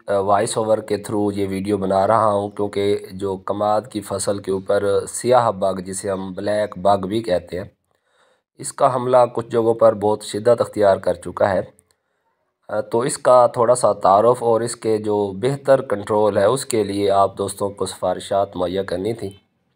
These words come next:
इसीलिए ज़रूरी समझा कि किसी तरह ये वीडियो रिकॉर्ड करके आप तक पहुंचाई जा सके।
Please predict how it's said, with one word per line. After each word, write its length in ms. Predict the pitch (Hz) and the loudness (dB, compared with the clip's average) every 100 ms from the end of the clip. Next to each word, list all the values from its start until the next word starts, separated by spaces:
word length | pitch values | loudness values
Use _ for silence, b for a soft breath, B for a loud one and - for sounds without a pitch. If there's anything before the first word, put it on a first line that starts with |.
| _ _ _ _ | _ _ _ _
इसीलिए 360 | 107 - 113 104 | -12 -8 -6 -4
ज़रूरी 340 | 98 98 101 | -4 -6 -6
समझा 440 | 110 101 95 92 95 b b b b _ - | -6 -8 -4 -4 -6 b b b b _ -10
कि 100 | 95 | -8
किसी 260 | 101 98 | -8 -8
तरह 220 | 104 92 | -2 0
ये 160 | 92 92 | 2 0
वीडियो 320 | 90 87 92 | -2 -2 0
रिकॉर्ड 400 | 92 90 85 90 | 0 0 2 0
करके 380 | - 87 80 - | 0 -2 -2 -2
आप 200 | 87 80 | -2 -2
तक 60 | - | -6
पहुंचाई 500 | - 104 92 80 76 | -8 -8 -8 -8 -8
जा 160 | 73 65 | -8 -8
सके। 300 | - 65 | -10 -16